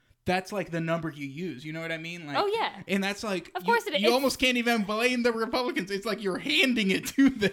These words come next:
Speaker 1: you
Speaker 2: It's,
Speaker 1: know?
Speaker 2: like, the most
Speaker 1: Yes.
Speaker 2: obvious move.
Speaker 1: Yes. Um, so, uh, Democrats really, uh, initially, although they were, uh, support-, supportive of this,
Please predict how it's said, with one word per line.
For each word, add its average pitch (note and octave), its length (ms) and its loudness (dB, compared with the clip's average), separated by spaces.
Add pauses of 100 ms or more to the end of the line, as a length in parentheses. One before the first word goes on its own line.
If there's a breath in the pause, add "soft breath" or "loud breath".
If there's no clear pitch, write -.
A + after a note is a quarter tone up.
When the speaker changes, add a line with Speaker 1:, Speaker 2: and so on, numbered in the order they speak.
(140)
Speaker 1:
you E4 60 0
Speaker 2:
It's, F4 100 0
Speaker 1:
know? C#4+ 80 2
Speaker 2:
like, C4+ 360 2
the C#4 140 6
most D4 420 0 (140)
Speaker 1:
Yes. A3+ 420 6
Speaker 2:
obvious G#3 600 0
move. G3+ 120 -6
Speaker 1:
Yes. C3+ 480 -2 (160)
Um, D#3 380 -2
so, A#3 440 4
uh, F#3+ 300 -4 (280)
Democrats A3+ 680 0
really, D#3 800 -2
uh, C3+ 280 -6
initially, D#3+ 960 -2
although D3 260 -4
they C#3 260 -4
were, B2+ 460 -8
uh, B2+ 120 -8
support-, G3 640 -2
supportive G3+ 600 -2
of C3 240 -8
this, B2+ 260 -8